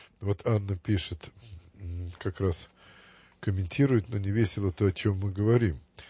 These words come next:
Расставаться никто не собирается в их семье. Судя по всему, это уже хорошо.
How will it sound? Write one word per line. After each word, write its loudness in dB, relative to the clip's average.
Расставаться 0
никто -4
не -2
собирается -2
в -2
их -8
семье. -8
Судя -4
по -16
всему, -6
это -8
уже -2
хорошо. -2